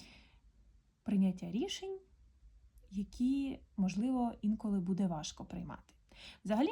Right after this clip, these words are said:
королева мечів — це така королева, яка оцим от своїм мечем просто здатна розрубувати Гордіїв вузол, здатна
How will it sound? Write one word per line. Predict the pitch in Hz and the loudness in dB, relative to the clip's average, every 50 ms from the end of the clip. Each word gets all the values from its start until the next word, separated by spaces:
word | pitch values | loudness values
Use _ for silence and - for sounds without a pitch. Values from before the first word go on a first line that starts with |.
| 466 - | 0 2
королева | - 269 247 240 247 285 294 269 254 | 4 6 6 6 6 6 6 6 6
мечів — | 233 233 240 240 - - 554 - - | 6 6 6 4 0 -4 -6 -8 -6
це | - - 262 | -6 -6 -4
така | - 233 233 - 285 285 | -2 -2 0 2 0 2
королева, | 269 277 262 262 277 330 427 494 480 381 294 | 4 4 6 6 6 4 2 4 4 6 6
яка | 254 240 233 - 294 294 269 | 6 4 4 2 2 2 2
оцим | - 233 - - 269 269 247 233 | 2 0 -2 -2 2 2 4 2
от | 226 - | 2 0
своїм | - 233 240 240 233 226 226 208 202 220 254 254 | -2 0 2 2 4 4 4 4 2 2 0 2
мечем | 233 254 269 262 - - 427 494 539 539 539 - - | 2 2 2 0 -2 -2 0 2 2 0 0 -2 0
просто | - 254 269 311 349 359 - - - 277 269 262 254 247 240 - - - - - - - _ - | 2 2 4 4 2 0 -2 -2 0 2 4 4 4 2 0 -4 -12 -20 -20 -20 -20 -12 _ 0
здатна | 220 196 196 247 262 277 277 285 277 - 247 254 240 233 220 220 214 196 - - - - - - - - - _ _ - - | 2 4 6 8 8 8 6 4 4 4 6 8 8 8 6 6 4 2 0 -6 -14 -20 -20 -20 -20 -20 -20 _ _ -10 -2
розрубувати | - 240 240 240 226 254 285 285 233 247 226 226 220 - 208 | 2 4 4 4 6 6 4 4 4 4 4 2 2 2 0
Гордіїв | 214 220 240 262 254 214 240 233 233 220 | 2 4 4 4 4 4 4 4 4 4
вузол, | 214 247 269 311 311 - 240 190 175 | 4 4 2 2 4 4 4 4 2
здатна | 180 170 180 220 233 254 247 247 247 240 233 220 208 | 2 2 4 6 6 6 6 8 8 8 8 6 4